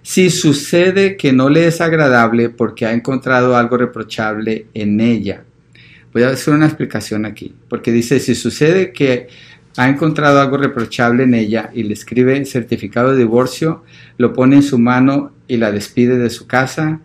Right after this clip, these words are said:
y ella se sale". Bueno, dice que certificado de divorcio,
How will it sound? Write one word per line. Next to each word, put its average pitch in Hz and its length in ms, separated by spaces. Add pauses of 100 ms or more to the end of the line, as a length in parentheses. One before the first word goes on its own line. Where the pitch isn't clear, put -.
y 113 100
ella 117 140
se 117 100
sale". 123 240
Bueno, 113 160
dice 113 180
que 117 260 (280)
certificado 123 720
de 131 60
divorcio, 123 640